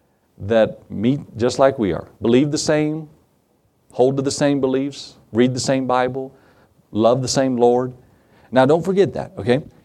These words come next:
As we think about, there's much people here.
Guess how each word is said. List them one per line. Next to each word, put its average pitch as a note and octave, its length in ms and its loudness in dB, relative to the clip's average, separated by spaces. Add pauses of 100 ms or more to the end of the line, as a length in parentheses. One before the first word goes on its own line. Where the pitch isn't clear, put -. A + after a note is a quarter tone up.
(160)
As C#3+ 120 4
we D3+ 80 2
think A#3+ 240 2
about, - 280 -4 (440)
there's D3+ 280 2
much D#3 240 2
people G#3 340 2
here. F2+ 180 -6